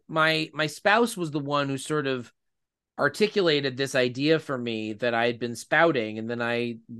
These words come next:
re-, re-articulated it in the text. But this was something we talked about all the time. Wrestling for twenty years, for twenty years, until,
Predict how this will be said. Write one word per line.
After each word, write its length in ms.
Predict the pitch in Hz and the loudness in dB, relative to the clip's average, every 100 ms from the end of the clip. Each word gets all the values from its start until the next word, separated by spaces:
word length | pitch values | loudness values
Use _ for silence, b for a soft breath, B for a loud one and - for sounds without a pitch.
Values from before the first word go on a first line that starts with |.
| 139 - | -18 -16
re-, 420 | 139 123 131 131 135 | -12 -6 -6 -6 -6
re-articulated 920 | 131 143 131 127 131 135 127 123 123 | -2 2 2 2 -6 -2 -2 0 -2
it 20 | |
in 100 | 120 | -4
the 80 | 117 | -8
text. 460 | 113 190 131 - - | -2 2 2 -2 -4
But 180 | 131 131 | -4 -2
this 120 | 151 | -8
was 100 | 151 | -6
something 160 | 196 | -6
we 60 | 175 | -4
talked 200 | 175 165 | -4 -2
about 120 | 165 | 0
all 80 | 151 | -2
the 60 | 147 | -4
time. 440 | 190 220 107 90 b b b b _ - | -4 -2 -2 -8 b b b b _ -10
Wrestling 720 | 165 196 220 269 277 254 190 190 _ _ _ - | 2 4 4 0 -4 -4 -8 -18 _ _ _ -14
for 460 | - 196 196 180 | -2 2 2 2
twenty 400 | - - 226 254 | -2 0 2 2
years, 720 | 240 208 196 123 78 - - _ _ - | 0 0 0 0 -4 -16 -20 _ _ -8
for 100 | 143 | -8
twenty 420 | - 254 269 247 | -4 0 0 0
years, 560 | 208 156 107 73 - - | 0 0 0 -6 -14 -10
until, 420 | 139 190 185 | -4 -2 -2